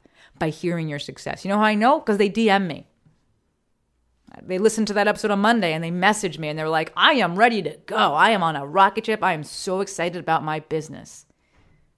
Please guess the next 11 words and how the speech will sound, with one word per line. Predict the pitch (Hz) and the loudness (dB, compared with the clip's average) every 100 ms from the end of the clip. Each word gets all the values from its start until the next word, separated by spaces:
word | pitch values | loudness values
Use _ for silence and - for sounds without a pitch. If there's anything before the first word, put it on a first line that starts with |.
| _ - | _ -14
And | 175 | -10
we | 285 | -8
were | 403 | -4
talking | 381 381 | -4 -4
about | 392 - | -4 -2
our | |
own | 440 427 | -2 -2
businesses | 196 151 180 165 151 135 - _ _ _ _ _ | -4 -6 -10 -8 -10 -10 -20 _ _ _ _ _
on | 147 147 | -14 -12
those | 135 117 | -12 -14
episodes. | - - - - - - | -16 -16 -18 -20 -20 -20